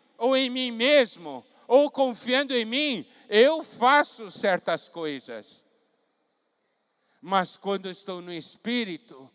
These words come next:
e conheço a sabedoria de Deus, eu faço outras coisas. E aqui diz um, um princípio muito interessante.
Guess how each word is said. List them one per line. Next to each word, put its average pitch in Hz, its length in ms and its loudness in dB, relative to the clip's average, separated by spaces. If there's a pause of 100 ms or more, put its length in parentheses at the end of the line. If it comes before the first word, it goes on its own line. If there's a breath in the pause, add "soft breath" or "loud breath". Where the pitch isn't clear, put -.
(220 loud breath)
e 190 140 -6
conheço 185 640 -8
a 180 60 -6
sabedoria 165 760 -8
de 160 140 -18
Deus, 156 680 -10 (320 soft breath)
eu 156 240 -10
faço 147 680 -10
outras 196 680 -10
coisas. 107 880 -12 (2000)
E 120 120 -8
aqui 147 260 -12
diz 147 640 -18 (1600)
um, 131 280 -18 (240)
um 147 180 -20
princípio 147 640 -14
muito 185 440 -16
interessante. 147 960 -12